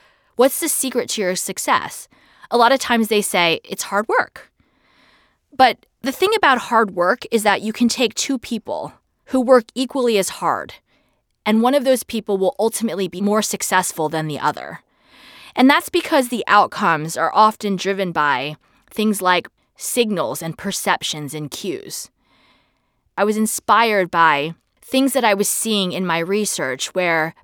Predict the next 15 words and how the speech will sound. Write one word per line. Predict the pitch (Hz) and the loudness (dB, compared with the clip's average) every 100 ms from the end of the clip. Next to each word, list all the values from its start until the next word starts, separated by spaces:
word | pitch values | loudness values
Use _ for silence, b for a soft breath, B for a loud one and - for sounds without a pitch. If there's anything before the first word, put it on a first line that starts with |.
| - | -10
because | 233 - - 330 330 294 | -8 -6 -4 2 2 2
things | - 190 180 | -4 -4 -2
are | 170 | -4
dictated | 175 165 - 160 131 147 | -4 -8 -6 -4 -4 -4
by | 160 147 | -2 -2
perceptions | - 170 - 180 - 151 143 | -4 -10 -6 -6 -6 -12 -12
and | 143 | -12
signals | - 156 165 139 | -12 -12 -10 -10
and | 147 135 | -10 -10
cues, | - 143 92 123 B B B | -8 -6 -6 -12 B B B
it | 226 - | -2 4
also | 226 262 - 214 | 6 6 4 -2
provides | - 202 185 180 | -2 0 2 2
an | 180 | -2
opportunity | 165 175 185 - 247 220 135 90 - | -4 -4 -4 -8 -6 -4 -6 -12 -18